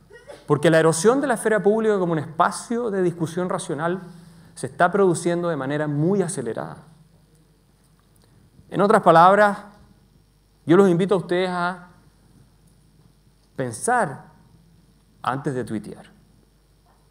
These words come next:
Todos tenemos una responsabilidad y todos debemos pensar antes de tuitear. Porque podríamos también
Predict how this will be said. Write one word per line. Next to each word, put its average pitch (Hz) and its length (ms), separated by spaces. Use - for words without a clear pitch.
Todos 226 520
tenemos 131 280
una 127 140
responsabilidad 101 640
y 156 100
todos 262 380
debemos 131 360
pensar 190 520
antes 120 300
de 117 80
tuitear. 104 480
Porque 139 260
podríamos 175 680
también 101 500